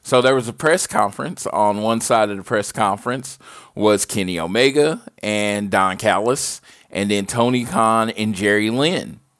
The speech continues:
Uh, Jerry Lynn's kinda Tony Khan's right-hand man, apparently, on these Impact signings. On the other side was, of course, Rich Swann, uh, and Scott D'Amore, uh, were on the other side. And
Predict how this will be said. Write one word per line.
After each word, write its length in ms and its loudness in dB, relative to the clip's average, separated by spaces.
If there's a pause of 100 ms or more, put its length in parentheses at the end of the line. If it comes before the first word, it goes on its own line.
(140)
Uh, 180 2
Jerry 280 2
Lynn's 260 -4
kinda 300 0
Tony 320 -6
Khan's 500 -2 (340)
right-hand 640 0
man, 360 2
apparently, 520 -4
on 160 -2
these 220 -4
Impact 400 0
signings. 600 -8 (380)
On 180 0
the 180 -10
other 340 0
side 460 0
was, 180 -6
of 140 -10
course, 340 -2
Rich 260 -6
Swann, 720 0 (460)
uh, 480 4
and 380 -2
Scott 500 0
D'Amore, 800 0 (180)
uh, 240 4
were 200 4
on 120 2
the 60 2
other 220 2
side. 480 -4
And 540 -2